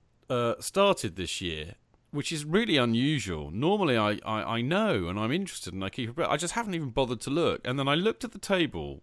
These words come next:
last night when I got in, and I noticed that we are now fourth on nineteen points, uh, and basically one point off the leaders, Man City. I mean, basically,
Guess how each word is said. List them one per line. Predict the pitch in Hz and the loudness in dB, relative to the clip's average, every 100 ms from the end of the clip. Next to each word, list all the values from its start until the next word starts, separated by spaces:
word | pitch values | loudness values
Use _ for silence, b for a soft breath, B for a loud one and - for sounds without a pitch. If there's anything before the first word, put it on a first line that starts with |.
| _ | _
last | 123 123 123 - | -2 0 0 0
night | 104 78 | 0 0
when | 92 | -2
I | 104 | -2
got | 123 92 | 2 2
in, | 87 76 87 _ B B B B B B | 0 -4 -10 _ B B B B B B
and | 165 170 170 - | 2 4 2 0
I | 185 | 2
noticed | 202 110 90 113 127 - - 123 | 4 4 2 -2 -4 -6 -8 -2
that | 127 - - | -2 -2 -4
we | 135 139 | 0 4
are | 131 | 4
now | 151 196 | 4 4
fourth | - - 160 82 82 147 - - | 2 4 4 4 0 -6 -10 -6
on | 110 110 | -2 2
nineteen | 131 170 170 143 135 123 | 4 2 2 -2 -4 -4
points, | 107 85 113 - - - b b b b b b | -4 -4 -4 -8 -12 -14 b b b b b b
uh, | 120 127 131 - _ | 0 4 4 2 _
and | 135 135 139 131 | 0 2 2 2
basically | 151 151 - 156 | 2 2 -2 -2
one | 139 160 170 | 2 2 2
point | 165 165 - | 4 4 4
off | 160 156 | 0 0
the | 165 | 0
leaders, | 165 170 160 170 | 2 2 -2 0
Man | 175 180 | 0 0
City. | - 226 - 95 | 0 -2 0 0
I | |
mean, | 113 117 | 2 2
basically, | 151 147 - - 101 110 113 | 2 2 -2 -6 -4 -4 -6